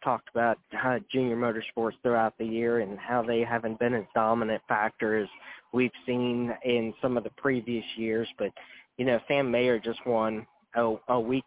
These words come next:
ago for Junior Motorsports, too, at Watkins Glen. So, you know, it seems like here in the latter part of the season, as we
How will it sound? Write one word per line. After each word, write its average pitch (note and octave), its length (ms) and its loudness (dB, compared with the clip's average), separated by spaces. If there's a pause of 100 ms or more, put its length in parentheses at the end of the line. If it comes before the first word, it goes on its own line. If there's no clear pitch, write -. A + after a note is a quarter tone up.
ago A2+ 320 0
for B2 160 -2
Junior A#2+ 240 -4
Motorsports, A2 640 -4 (240)
too, G#2 320 0 (100)
at A#2 140 -2
Watkins A2+ 500 0 (100)
Glen. A2+ 440 0
So, A#2+ 240 2 (460)
you C#3 120 0
know, C3 140 2
it C3 200 2
seems D#3 280 2
like C3+ 260 0
here C#3+ 200 2
in C3 100 0
the A#2+ 40 -2
latter A#2 420 2 (140)
part A#2 220 0
of A2+ 80 -10
the A#2 160 -8
season, B2 360 -4
as A#2+ 140 -4
we B2 160 -4